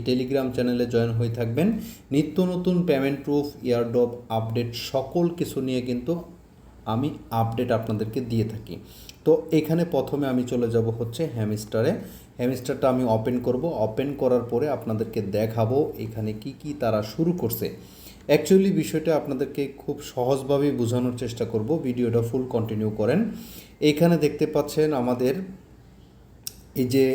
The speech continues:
এই এয়ারড্রপ সেকশনে ক্লিক করলে কিন্তু আমাদেরকে সুন্দর একটা ইন্টারফেস দেখাচ্ছে। এই ইন্টারফেসে তারা কিন্তু প্রথমে বলতেছে এয়ারড্রপ লিস্টিং ডেট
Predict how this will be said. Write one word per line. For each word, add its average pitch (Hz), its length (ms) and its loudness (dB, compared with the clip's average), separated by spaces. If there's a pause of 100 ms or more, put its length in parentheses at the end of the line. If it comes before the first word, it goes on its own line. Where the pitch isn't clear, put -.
(160)
এই 110 200 0 (220)
এয়ারড্রপ 147 340 6
সেকশনে 156 400 -2
ক্লিক 151 320 -4
করলে 143 200 0
কিন্তু 135 280 -4
আমাদেরকে 123 460 -2
সুন্দর 143 420 -4
একটা 117 220 -2
ইন্টারফেস 117 600 0
দেখাচ্ছে। 113 480 0 (580)
এই 170 200 8
ইন্টারফেসে 165 680 2
তারা 131 160 2
কিন্তু 131 280 -6 (120)
প্রথমে 123 380 -2
বলতেছে 113 560 0 (680)
এয়ারড্রপ 147 760 6 (140)
লিস্টিং 127 680 -4 (220)
ডেট - 220 -2